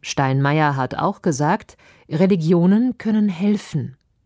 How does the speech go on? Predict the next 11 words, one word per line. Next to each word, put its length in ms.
Sie 160
können 400
für 280
mehr 300
Frieden 500
sorgen. 520
Die 240
Organisation 920
Religions 880
for 360
Peace 600